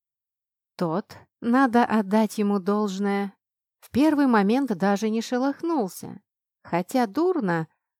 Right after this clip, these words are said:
от плохо сдерживаемого гнева волка было даже мне.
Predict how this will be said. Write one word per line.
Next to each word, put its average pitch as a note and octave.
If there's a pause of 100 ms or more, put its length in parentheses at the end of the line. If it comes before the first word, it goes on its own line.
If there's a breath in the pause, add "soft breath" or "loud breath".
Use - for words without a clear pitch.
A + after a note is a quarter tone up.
(120)
от G#3+
плохо G#3
сдерживаемого E3+
гнева D#3+
волка B3
было D#3
даже D#3
мне. E3+